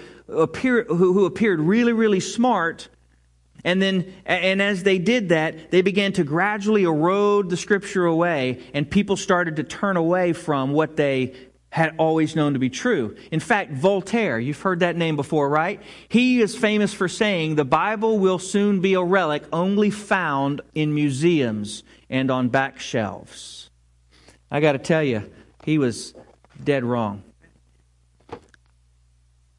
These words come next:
Another guy by the name of Nietzsche was around then. And Nietzsche had this idea that God was dead.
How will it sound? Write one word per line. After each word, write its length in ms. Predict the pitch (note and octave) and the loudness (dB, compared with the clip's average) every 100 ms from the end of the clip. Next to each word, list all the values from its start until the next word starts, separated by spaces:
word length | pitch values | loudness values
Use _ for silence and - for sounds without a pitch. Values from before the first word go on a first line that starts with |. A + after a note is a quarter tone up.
| _ - | _ 0
Another 240 | F3+ G#3+ | 0 2
guy 240 | G3 G3 | 0 0
by 120 | G3 F#3+ | 0 0
the 100 | F#3+ | 0
name 220 | F#3+ F#3+ | 2 2
of 120 | D#3+ | 2
Nietzsche 380 | F#3+ G#3+ - G3 | 2 0 0 0
was 180 | D#3+ D3 | 2 0
around 380 | D#3 D3+ C#3+ | 0 0 0
then. 360 | C3+ A#2+ G#2+ G#2 - _ _ - | 0 -2 -4 -12 -18 _ _ -4
And 160 | D#3 E3 | -2 0
Nietzsche 340 | G3+ A3 A3+ | 0 0 0
had 180 | F3+ E3+ | 2 2
this 180 | E3 E3+ | 0 0
idea 360 | E3 D#3+ F#3 | 0 2 0
that 180 | F3+ F3+ | 2 0
God 300 | D3+ F#3 F#3+ | 0 0 0
was 200 | F3+ E3+ | 0 -2
dead. 520 | D3+ F#3 G3+ A#2 - | 0 0 0 -6 -12